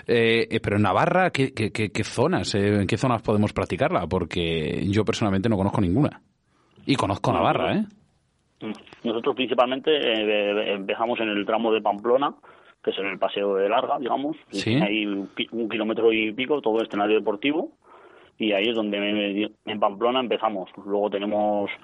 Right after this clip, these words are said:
Speaker 2: en Peralta, en Corella, en Tudela, pero claro, seguimos otra vez con lo mismo, que tenemos el problema de que baja mucha agua
Speaker 1: Claro.
Speaker 2: en invierno.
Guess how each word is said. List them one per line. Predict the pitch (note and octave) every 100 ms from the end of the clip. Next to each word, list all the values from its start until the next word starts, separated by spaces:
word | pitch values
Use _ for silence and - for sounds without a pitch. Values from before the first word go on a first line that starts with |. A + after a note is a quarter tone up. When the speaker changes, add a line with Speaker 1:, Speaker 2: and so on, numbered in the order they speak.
| - - - -
Speaker 2:
en | - G2+
Peralta, | F#2+ A2 C3 A#2+ C#3+ C#3 C#3+
en | A#2+ G#2
Corella, | G#2 B2+ C#3 D3 C#3 D3 - - -
en | G#2
Tudela, | G#2 A2+ C#3 C#3+ C#3+ _
pero | - G2
claro, | G2 A2 F#2
seguimos | F#2+ G2 G#2
otra | G#2+ G2
vez | G#2+
con | G2
lo | F#2+
mismo, | G#2+ A2 G2 - - - -
que |
tenemos | F#2 F2+ G#2
el | A2+
problema | F#2+ G#2+ G#2 A2+
de | A#2 G#2 F#2 F2 E2+ F#2 -
que | -
baja | - G2
mucha | G2 -
agua | A2+ - _ _ _ _ _
Speaker 1:
Claro. | - F#2+ E2
Speaker 2:
en |
invierno. | D#2 G2 F2+